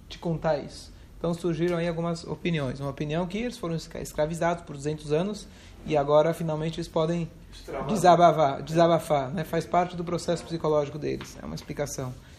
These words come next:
Speaker 1: Aquele professor que saiu da União Soviética, lá, que como que tava lá, que ele falou? Repete,
Speaker 2: Não,
Speaker 1: vai,
Speaker 2: não
Speaker 1: você
Speaker 2: posso
Speaker 1: fechar.
Speaker 2: reclamar.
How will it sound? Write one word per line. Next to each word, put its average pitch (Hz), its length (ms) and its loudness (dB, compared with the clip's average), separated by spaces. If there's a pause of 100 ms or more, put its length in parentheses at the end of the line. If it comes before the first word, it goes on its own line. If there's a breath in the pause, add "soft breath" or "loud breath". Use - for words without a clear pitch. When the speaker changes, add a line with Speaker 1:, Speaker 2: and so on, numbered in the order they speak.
(240 loud breath)
Speaker 1:
Aquele 143 260 -4
professor 135 420 -4
que 139 80 -10
saiu 139 160 0
da 139 100 -6
União 135 340 -4
Soviética, 208 760 0 (420 loud breath)
lá, 151 380 4
que 147 140 -10
como 160 240 -4
que - 80 -16
tava 139 240 0
lá, 185 220 2
que 165 100 -6
ele 156 100 -6
falou? 180 320 -4
Repete, 151 380 -2
Speaker 2:
Não, 156 80 0
Speaker 1:
vai, 160 80 4
Speaker 2:
não 143 60 -6
Speaker 1:
você 160 80 -6
Speaker 2:
posso 156 120 -2
Speaker 1:
fechar. 151 140 -2
Speaker 2:
reclamar. 151 480 -6